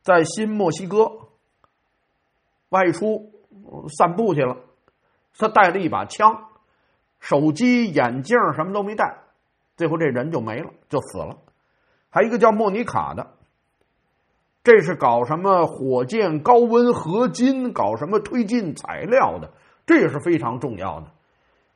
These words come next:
也是在加州的安吉利斯国家森林徒步的时候，跟大伙儿一块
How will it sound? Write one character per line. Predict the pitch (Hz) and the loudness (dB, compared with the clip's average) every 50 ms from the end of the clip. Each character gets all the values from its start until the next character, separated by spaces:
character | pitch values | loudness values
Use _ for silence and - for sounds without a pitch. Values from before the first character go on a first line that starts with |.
| _ _ _ | _ _ _
也 | 180 190 190 202 | 6 6 8 8
是 | - - 320 330 277 - - - _ _ _ _ _ _ _ _ | 6 2 -2 -4 -4 -4 -8 -14 _ _ _ _ _ _ _ _
在 | - 220 202 180 | 4 4 4 4
加 | 151 - 233 233 233 226 | 6 6 8 8 8 8
州 | 185 220 220 220 | 8 6 4 6
的 | 202 202 | 6 4
安 | 185 - 208 226 226 208 | 4 4 2 0 0 -2
吉 | 175 220 | -4 -4
利 | 202 220 208 170 | -4 -2 -2 -2
斯 | 160 - - 226 226 214 | -4 -4 -4 -4 -4 -2
国 | - 196 196 208 | 2 4 4 4
家 | 202 208 208 208 202 | 4 4 4 2 2
森 | 190 - 226 208 196 | 2 0 -2 0 0
林 | 180 165 175 185 | 0 0 -2 -2
徒 | 170 - 151 170 | -4 -2 -2 -2
步 | 165 190 202 180 143 | -2 -2 -4 -2 -2
的 | 120 113 | -2 -4
时 | - 107 101 | -4 -6 -8
候， | 98 113 - - _ _ _ _ _ _ _ _ _ _ _ _ _ _ _ _ _ _ _ _ _ _ _ _ | -8 -10 -12 -14 _ _ _ _ _ _ _ _ _ _ _ _ _ _ _ _ _ _ _ _ _ _ _ _
跟 | - - 415 403 | -2 0 0 4
大 | 403 466 - 226 | 6 6 6 6
伙 | 175 170 175 175 | 4 2 2 2
儿 | 180 | 2
一 | 196 247 370 | 2 0 -2
块 | 480 | -2